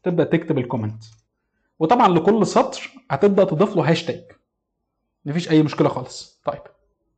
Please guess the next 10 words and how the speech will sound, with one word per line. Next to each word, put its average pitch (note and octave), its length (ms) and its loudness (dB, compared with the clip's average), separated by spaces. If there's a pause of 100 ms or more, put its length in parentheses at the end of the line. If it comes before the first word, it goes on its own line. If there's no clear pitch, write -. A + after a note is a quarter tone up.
(1200)
يبقى E3 120 2
احنا E3+ 100 2
كده E3 180 4
قلنا E3+ 220 2
الكود F3+ 320 0
بستخدمه D3+ 480 0
عشان E3+ 300 -2
خاطر D#3+ 340 -2
هو D#3 180 2
بي-، C#3 360 -2